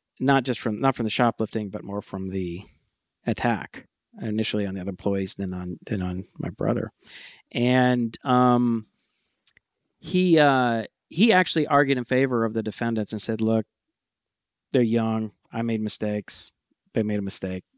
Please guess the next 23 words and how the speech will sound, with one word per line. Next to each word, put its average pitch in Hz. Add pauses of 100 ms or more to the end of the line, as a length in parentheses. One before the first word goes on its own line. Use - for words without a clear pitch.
They 110
don't 104
deserve 95
to -
go 90
to - (340)
jail 53
for - (1000)
ten 101
years -
or -
whatever," - (360)
which 156
is 143
kind 320
of 175
amazing. 127
<laughs> - (1500)
You -
know, - (120)
he, - (260)
he's -
pretty, -